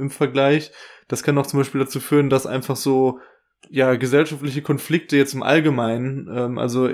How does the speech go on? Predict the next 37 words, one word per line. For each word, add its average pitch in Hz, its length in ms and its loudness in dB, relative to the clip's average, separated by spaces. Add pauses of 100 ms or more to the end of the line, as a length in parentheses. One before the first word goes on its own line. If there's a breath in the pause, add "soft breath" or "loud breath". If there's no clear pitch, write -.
auch 131 160 -4
im 131 80 -2
Sinne 135 200 0
von, 131 260 -2
dass 123 120 0
es 131 100 -6
einfach 127 280 -2
irgendwelche 131 460 0
Gewalttaten 131 760 0
gibt, 123 280 -6 (420 loud breath)
in 135 140 -4
einem 131 280 -6 (120)
vielleicht - 280 -4
gar 143 100 4
nicht 135 140 0
so 160 120 4
krassen 156 360 0
Maß, 147 240 2
aber 139 100 -4
einfach 143 260 -2
in 143 60 0
einem 135 140 -2
kleinen, 143 680 0
vielleicht 143 180 2
noch 151 80 0
nicht 156 140 0
mehr, 147 120 2
vielleicht 165 180 2
ist 175 60 -4
das 180 60 2
noch 185 80 6
nicht 185 80 4
mal 185 120 4
statistisch 170 540 0
so 143 100 0
richtig 156 420 -2
darauf 139 400 2